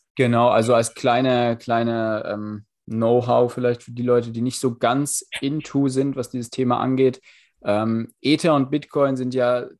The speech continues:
zwar die größten Coins, aber liefen bis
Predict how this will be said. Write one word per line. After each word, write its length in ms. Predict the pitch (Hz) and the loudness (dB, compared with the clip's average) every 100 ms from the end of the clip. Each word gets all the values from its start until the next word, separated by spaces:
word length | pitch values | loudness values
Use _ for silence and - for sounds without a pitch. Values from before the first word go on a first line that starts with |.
| _ | _
zwar 240 | - 123 127 | -4 0 0
die 100 | 123 | 0
größten 440 | 123 143 - 143 | 0 0 -2 -8
Coins, 460 | - 135 143 156 - | -4 -2 -2 -4 -6
aber 500 | 113 120 120 123 - | -4 -2 0 -2 -4
liefen 560 | 120 139 160 151 135 | -6 -6 -8 -6 -4
bis 400 | 127 139 - - | -2 -2 -4 -12